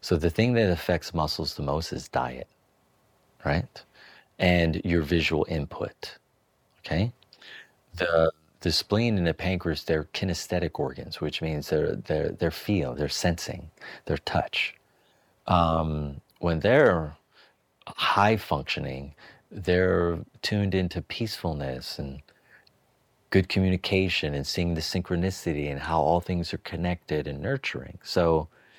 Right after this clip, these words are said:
if that part of your body is stressed, so let's say you were born, your, your, your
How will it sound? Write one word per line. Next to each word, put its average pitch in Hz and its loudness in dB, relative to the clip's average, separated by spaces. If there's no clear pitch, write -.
if 82 4
that 104 4
part 110 4
of 85 0
your 85 2
body 87 4
is 73 -2
stressed, - 0
so 87 0
let's 85 2
say 95 2
you 85 2
were 98 4
born, 73 0
your, 82 2
your, 82 0
your 85 2